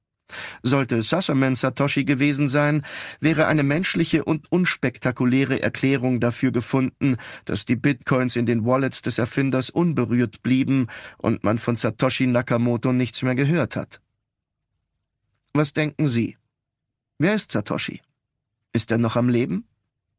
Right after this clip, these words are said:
Bitcoin-Pionier Adam Back und andere gehen davon aus, dass Satoshi eine Person ist.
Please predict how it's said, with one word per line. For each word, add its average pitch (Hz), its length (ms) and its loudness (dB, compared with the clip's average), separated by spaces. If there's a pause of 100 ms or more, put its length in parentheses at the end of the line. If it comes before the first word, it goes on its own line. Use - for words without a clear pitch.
(400)
Bitcoin-Pionier 151 960 2
Adam 123 320 0
Back 127 360 -2
und 113 260 -2
andere 139 420 0
gehen 135 240 2
davon 123 300 0
aus, 131 300 2
dass 143 180 -4
Satoshi 143 640 0
eine 143 240 0
Person 143 560 0
ist. - 360 -8